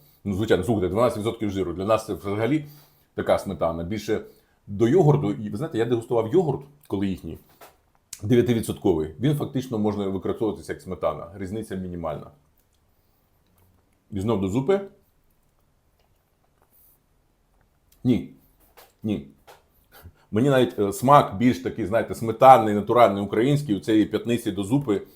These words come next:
ніж у млеко-, у цьому, у дзота німецького, ну, бо дванадцять відсотків, що тут скажеш. Все, тепер будемо мучити її. Починаємо наші експерименти.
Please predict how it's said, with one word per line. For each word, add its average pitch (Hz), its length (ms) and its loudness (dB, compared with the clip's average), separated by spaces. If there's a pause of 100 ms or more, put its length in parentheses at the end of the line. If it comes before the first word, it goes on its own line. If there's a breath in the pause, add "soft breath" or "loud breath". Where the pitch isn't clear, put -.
(200 loud breath)
ніж 98 240 -2
у 98 60 0
млеко-, 101 300 -2
у 98 240 -4
цьому, 92 300 -6
у 107 140 -4
дзота 131 340 2
німецького, 104 760 0
ну, 147 80 2
бо 139 100 6
дванадцять 139 420 4
відсотків, 80 540 -10
що 95 100 -14
тут 85 140 -14
скажеш. 76 300 -12 (360 soft breath)
Все, - 140 0
тепер 113 280 4
будемо 120 260 0
мучити - 340 -6
її. 71 160 -10
Починаємо 147 400 -6
наші 117 240 -4
експерименти. 131 800 0